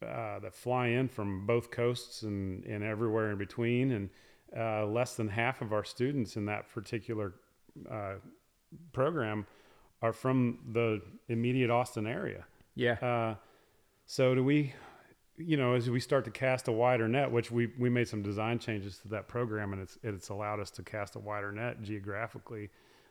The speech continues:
Speaker 1: um, for that program. It, um,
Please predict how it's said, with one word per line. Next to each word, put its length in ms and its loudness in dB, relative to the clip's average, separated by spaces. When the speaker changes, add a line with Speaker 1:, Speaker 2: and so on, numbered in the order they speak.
Speaker 1:
um, 340 -4
for 120 -6
that 180 -6
program. 520 0
It, 260 0
um, 400 0